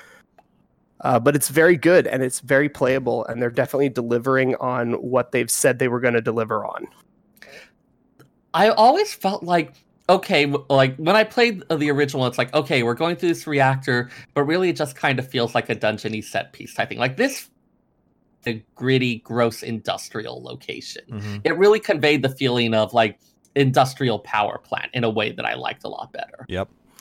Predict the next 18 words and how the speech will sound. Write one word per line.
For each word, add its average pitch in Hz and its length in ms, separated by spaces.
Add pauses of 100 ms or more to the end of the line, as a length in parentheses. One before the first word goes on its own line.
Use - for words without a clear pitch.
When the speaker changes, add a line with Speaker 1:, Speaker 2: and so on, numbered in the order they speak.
(960)
Speaker 1:
As 123 100
opposed 127 360
to 139 80
just, 131 260 (120)
"Oh, 156 300 (120)
this 202 240
is 127 140
what 120 200
the 123 60
dungeon 120 460
looks 117 260
like." 113 380 (560)
Speaker 2:
Now 117 320
we're 135 100
going 147 260
down 160 220
the 185 80
staircase. 147 640